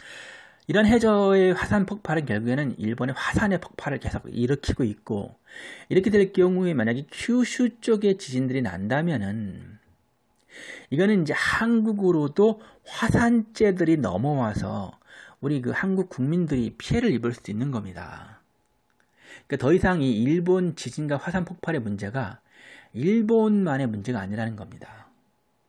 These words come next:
최근 계속해서 그 일본 도시 인근의 화산들이 폭발하고 있지 않습니까?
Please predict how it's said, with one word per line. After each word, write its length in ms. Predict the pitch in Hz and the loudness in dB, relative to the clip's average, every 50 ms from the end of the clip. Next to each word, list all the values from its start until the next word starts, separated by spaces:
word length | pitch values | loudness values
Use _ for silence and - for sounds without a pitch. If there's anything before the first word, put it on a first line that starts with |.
| _ _ _ _ _ _ _ _ _ _ _ _ _ _ _ _ _ - - - - - - - _ _ | _ _ _ _ _ _ _ _ _ _ _ _ _ _ _ _ _ -20 -20 -20 -20 -20 -20 -20 _ _
최근 500 | - - 185 196 180 156 139 117 - - | 0 4 4 4 2 2 -2 -6 -8 -6
계속해서 720 | - - 113 131 160 - 185 156 151 160 143 135 123 104 | -6 -4 -4 -4 -2 0 0 0 0 0 0 0 0 -2
그 200 | - - - 98 - | -2 -6 -8 -6 -2
일본 380 | 120 139 151 151 160 151 143 120 | 0 0 0 2 0 0 -2 -2
도시 340 | - - 139 135 - - 127 | 0 0 0 0 0 0 0
인근의 380 | 110 110 117 117 127 120 120 110 | 0 0 0 0 0 0 -2 -2
화산들이 600 | 110 147 - 175 165 156 135 117 110 107 104 - | -2 -2 -2 -2 -2 0 -2 -2 -2 -4 -6 -6
폭발하고 500 | - - _ - 147 127 147 165 151 117 | -10 -18 _ -10 -8 -6 -4 -4 -4 -4
있지 140 | - - | -6 -6
않습니까? 520 | 110 - - 92 85 - - 98 127 196 | -10 -10 -10 -12 -12 -10 -10 -10 -10 -10